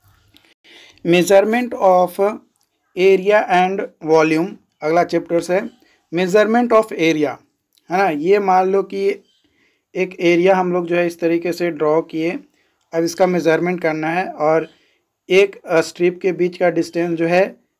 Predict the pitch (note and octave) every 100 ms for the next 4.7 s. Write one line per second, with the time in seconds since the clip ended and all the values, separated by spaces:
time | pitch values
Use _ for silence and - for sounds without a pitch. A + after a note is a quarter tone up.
0 | _ C3+ C3 F3+ F3+ F#3 E3+ D#3 D#3 F#3
1 | F3 D#3 D#3+ F3 F3 F3 F3+ D3 D3+ -
2 | F3 F3 E3+ F3+ D#3 D3+ D3 - _ _
3 | _ _ _ _ - F#3 F#3 F3+ F3 D3+
4 | D3 - F3 F3 F3 F3 -